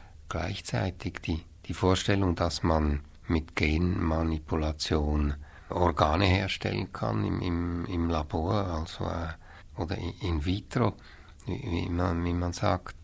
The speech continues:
die ist natürlich, äh, verheißungsvoll. Das heißt, man kann Organe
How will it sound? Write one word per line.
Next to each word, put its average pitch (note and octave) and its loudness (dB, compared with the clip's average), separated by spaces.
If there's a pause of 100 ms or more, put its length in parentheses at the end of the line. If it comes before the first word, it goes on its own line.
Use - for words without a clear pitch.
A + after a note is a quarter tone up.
(160)
die F2+ -2
ist - -4
natürlich, F#2 -2
äh, A2 -6
verheißungsvoll. G#2 0
Das F#2 -4
heißt, F#2 -2
man F2+ -2
kann F#2 0 (320)
Organe F2+ 6